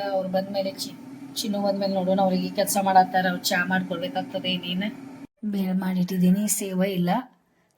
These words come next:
ಮತ್ತ್ ನಾವು ಸೇವ್ ತಗೊಂಬಂದು ಇದು, ಇದು ಖಾಲಿ ಆಗೈತೆ ಅಂತ ಗೊತ್ತೇ ಇಲ್ಲ ನೋಡಿ ನಂಗೆ. ಈಗ ಹಾಡದ ಇದ್ರೊಳಗ ಹಾಡ ಮಾಡೋದು ಇದ್ರೊಳಗ ನಾ ಮರ್ತ ಬಿಟ್ಟಿದ್ದೀನಿ. ಮತ್ತ್ ರೇಷನ್ ಸಾಮಾನ್ ಕೊಟ್ರು, ಈಗ ಬ-, ಬಂದ್ರಲ್ಲ ಅವಾಗ ಹೇಳ್ದೆ, ಮತ್ತ್ ತಗೊಂಬರ್ರಿ ಅಂತ ಹೇಳಿ.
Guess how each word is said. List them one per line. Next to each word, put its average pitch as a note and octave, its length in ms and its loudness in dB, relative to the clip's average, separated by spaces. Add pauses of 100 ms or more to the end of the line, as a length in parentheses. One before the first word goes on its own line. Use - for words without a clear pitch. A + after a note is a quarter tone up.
(140)
ಮತ್ತ್ G#3+ 400 -10
ನಾವು F#3 540 -4
ಸೇವ್ G3 420 -4
ತಗೊಂಬಂದು G3+ 480 -4
ಇದು, G3 400 -4
ಇದು F#3 220 -6
ಖಾಲಿ G3 260 0
ಆಗೈತೆ G3 220 -2
ಅಂತ G3+ 140 -2
ಗೊತ್ತೇ F#3+ 340 -2
ಇಲ್ಲ F#3 120 2
ನೋಡಿ F3 200 2
ನಂಗೆ. E3+ 380 -6 (420)
ಈಗ F#3+ 120 -6
ಹಾಡದ F#3+ 480 -2
ಇದ್ರೊಳಗ G3 520 0
ಹಾಡ F#3 300 0
ಮಾಡೋದು G3 300 -4
ಇದ್ರೊಳಗ F#3+ 300 -2
ನಾ G3 100 0
ಮರ್ತ F3+ 280 0
ಬಿಟ್ಟಿದ್ದೀನಿ. F#3+ 600 2 (520)
ಮತ್ತ್ G3+ 140 -8
ರೇಷನ್ G3+ 320 0
ಸಾಮಾನ್ G#3+ 280 0
ಕೊಟ್ರು, G#3+ 340 2
ಈಗ G3+ 280 2
ಬ-, F#3 440 -2
ಬಂದ್ರಲ್ಲ F#3+ 420 -4
ಅವಾಗ G3+ 200 0
ಹೇಳ್ದೆ, F3+ 480 0
ಮತ್ತ್ F3+ 160 -4
ತಗೊಂಬರ್ರಿ F3 480 -2
ಅಂತ F3 180 -4
ಹೇಳಿ. F3 220 -4